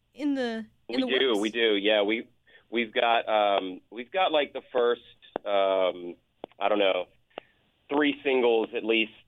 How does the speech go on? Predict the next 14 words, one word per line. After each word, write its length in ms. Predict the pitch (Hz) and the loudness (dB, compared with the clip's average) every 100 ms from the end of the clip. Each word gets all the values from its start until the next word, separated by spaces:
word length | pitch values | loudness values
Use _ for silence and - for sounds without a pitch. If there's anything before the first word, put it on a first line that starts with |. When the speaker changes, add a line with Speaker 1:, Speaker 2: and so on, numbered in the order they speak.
| - | -2
Speaker 2:
um, 460 | 107 98 95 90 92 _ _ _ _ _ _ - - - | 2 4 2 0 -8 _ _ _ _ _ _ -20 -20 -8
ninety 340 | - 107 110 110 | 0 2 4 2
percent 420 | 110 - 107 92 | -2 0 0 2
finished 380 | 113 101 101 - - | 2 2 2 -2 -14
production-wise, 960 | 104 98 101 107 104 98 98 95 95 - 101 | -2 0 0 -2 0 4 4 4 0 -2 -4
and 320 | 98 95 95 | -2 -4 -8
we've 240 | 98 92 | -8 -6
got 200 | 107 101 | 0 0
a 20 | 95 | 0
bunch 300 | 98 98 98 | -2 -6 -2
of 60 | 98 | 0
others 460 | 98 95 95 92 - - | 0 0 -2 -4 -8 -4
that 140 | 95 - 95 | -4 -2 0
I've 200 | 92 | 0